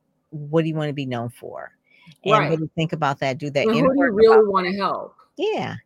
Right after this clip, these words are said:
Speaker 1: yeah. Let it,
Speaker 2: Right.
Speaker 1: let
Speaker 2: Who
Speaker 1: it
Speaker 2: do you
Speaker 1: be
Speaker 2: really
Speaker 1: really
Speaker 2: wanna help?
Speaker 1: Yes. And that's the same thing with Speakers Magazine. It was created organically five years ago, and it was to really give shine to African American speakers, because I knew that the, the secular media, sometimes, I mean,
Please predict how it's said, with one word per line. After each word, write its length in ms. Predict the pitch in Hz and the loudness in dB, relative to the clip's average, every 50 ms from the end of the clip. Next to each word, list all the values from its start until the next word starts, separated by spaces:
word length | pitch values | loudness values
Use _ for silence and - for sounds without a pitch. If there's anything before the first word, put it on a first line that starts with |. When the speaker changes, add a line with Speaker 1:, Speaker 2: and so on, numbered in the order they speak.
| _ - | _ -14
Speaker 1:
yeah. 160 | 320 285 202 147 | -10 -8 -6 -4
Let 200 | 156 175 196 214 | -2 0 2 2
it, 100 | 220 185 | 2 0
Speaker 2:
Right. 60 | - | 0
Speaker 1:
let 140 | 196 220 254 | 0 0 2
Speaker 2:
Who 60 | 262 | 2
Speaker 1:
it 80 | 262 285 | 0 0
Speaker 2:
do 40 | |
you 60 | 269 220 | -2 -2
Speaker 1:
be 100 | 208 226 | -2 2
Speaker 2:
really 180 | 226 208 214 | 4 4 4
Speaker 1:
really 0 | |
Speaker 2:
wanna 280 | 202 202 196 185 175 185 - 196 | 4 2 -2 -4 -6 -8 -8 -8
help? 200 | 180 135 - - - _ - | -8 -8 -8 -12 -16 _ -10
Speaker 1:
Yes. 380 | 160 165 - - - - _ _ _ - | -6 -6 -4 -6 -6 -10 _ _ _ -4
And 120 | 208 226 | -2 0
that's 180 | 254 311 370 - | 0 0 -2 -4
the 80 | 302 - | -8 -8
same 260 | - 226 208 196 185 | -4 -2 0 0 0
thing 160 | 185 202 185 170 | -2 -2 -2 -2
with 100 | 165 - | -2 -2
Speakers 380 | - - 180 165 - 165 - | -4 -4 -4 -2 -2 -4 -4
Magazine. 540 | 165 151 143 143 135 143 135 143 151 147 143 | -2 -2 -2 -2 -2 -4 -6 -4 -4 -4 -4
It 100 | 147 107 143 | -4 -2 -2
was 220 | 156 151 - - _ _ - - - _ _ _ | -2 -4 -4 -8 _ _ -20 -20 -20 _ _ _
created 440 | - 190 180 180 175 175 165 - - | -4 0 2 2 2 2 2 0 0
organically 680 | 151 151 135 120 143 143 147 156 175 180 - 196 190 185 - | -2 -2 -2 0 -2 0 0 -2 -4 -6 -6 -6 -6 -6 -2
five 260 | - 156 156 165 160 165 | 0 0 0 0 0 0
years 240 | 165 170 165 - 170 | -2 -2 -2 -4 -6
ago, 320 | 160 165 160 156 156 - - | -4 0 0 0 0 -2 -4
and 120 | 151 156 | -4 -4
it 120 | 156 - - | -4 -6 -4
was 280 | 156 156 151 156 151 - | -2 -2 -2 -2 -2 -4
to 120 | - 175 156 | -8 -6 -4
really 240 | 160 165 156 160 | -4 -4 -4 -6
give 200 | 151 - 143 139 - | -6 -6 -6 -8 -6
shine 300 | - 190 190 190 180 175 | -4 -4 -2 -2 -2 -4
to 120 | - - - | -6 -6 -6
African 260 | 143 143 - - 160 | -6 -6 -6 -8 -8
American 340 | 151 139 135 131 - 143 143 | -6 -6 -6 -8 -8 -12 -16
speakers, 440 | - - 254 277 - 185 160 160 - | -14 -14 -14 -12 -10 -8 -10 -8 -8
because 360 | - 160 - 170 151 147 160 - | -10 -8 -4 -4 -4 -4 -4 -6
I 80 | 151 156 | -6 -4
knew 420 | 160 165 180 190 190 185 180 180 - _ _ _ _ _ _ - 160 | -4 -2 -2 -2 -2 -2 -2 -4 -6 _ _ _ _ _ _ -8 -2
that 260 | 156 165 160 - _ | -2 0 0 -2 _
the, 240 | 165 151 147 139 - _ _ _ _ _ - 147 147 180 _ - | 0 2 2 2 0 _ _ _ _ _ -18 -18 -18 -18 _ -8
the 220 | 160 151 147 143 143 | -6 -6 -6 -6 -8
secular 440 | - - - 190 202 - 214 202 185 | -8 -4 -4 -4 -2 -2 -4 -4 -4
media, 300 | 165 160 160 143 156 156 | -4 -4 -4 -6 -6 -8
sometimes, 640 | - - 277 294 - 247 220 214 208 202 - - - | -8 -8 -8 -6 -4 -2 -2 -2 -4 -6 -8 -8 -6
I 60 | 208 214 | -4 -4
mean, 280 | 208 202 196 196 196 | -2 -2 -2 -4 -6